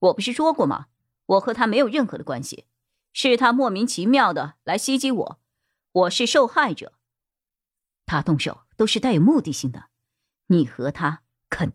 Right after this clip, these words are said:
定有关系。说，你到底对丁宝善做了什么？”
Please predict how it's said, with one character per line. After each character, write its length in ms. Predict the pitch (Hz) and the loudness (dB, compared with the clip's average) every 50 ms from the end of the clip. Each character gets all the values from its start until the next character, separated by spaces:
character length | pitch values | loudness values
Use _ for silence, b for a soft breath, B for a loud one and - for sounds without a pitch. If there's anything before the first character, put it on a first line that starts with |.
| _ - | _ 2
定 200 | - 370 320 214 | 4 4 4 4
有 100 | 160 139 | 2 0
关 220 | - - 131 131 | -4 -4 -4 -4
系。 200 | 143 - - - _ _ _ _ _ _ _ _ _ _ _ _ _ _ _ - | -4 -6 -8 -10 _ _ _ _ _ _ _ _ _ _ _ _ _ _ _ -4
说， 320 | - - 226 214 - _ _ _ _ _ _ _ _ _ - | 2 2 2 2 0 _ _ _ _ _ _ _ _ _ -4
你 160 | 165 143 - _ - | -4 -4 -4 _ -6
到 180 | 220 185 139 | -4 -4 -2
底 160 | 147 170 160 | -2 -2 -2
对 100 | 147 175 | 0 0
丁 160 | 160 214 233 226 | 0 2 2 4
宝 140 | 254 226 | 4 2
善 240 | 196 - 247 151 b b b b | 2 0 -2 -2 b b b b
做 160 | b - 381 294 | b 2 2 2
了 80 | 190 | 2
什 160 | - - 165 | -2 -4 -2
么？” 220 | 160 233 262 - | -2 -2 -2 -2